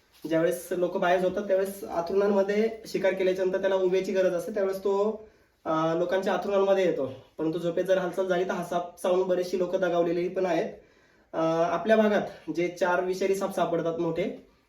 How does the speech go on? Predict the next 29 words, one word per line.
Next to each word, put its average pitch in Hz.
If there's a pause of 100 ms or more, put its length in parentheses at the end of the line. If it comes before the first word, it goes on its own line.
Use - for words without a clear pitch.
(120)
त्यामध्ये 165
नाग, 175 (340)
घोणस, 170
मण्यार, 165
फुरसे, 165
चापडा 156 (480)
आणि 156
हा 165
जो 175
आहे 175
हा 190
मण्यार. 180 (880)
तर, 165
अं, 185 (380)
या 175
सापाची 190
संख्या, 196 (800)
अं, 156
जास्त 175
आहे, 220
परंतु 226
निशाचर 214
असल्यामुळे 208
दिवसा 196
जास्त 190
करून 196
दिसून 196
येत 196
नाही. 196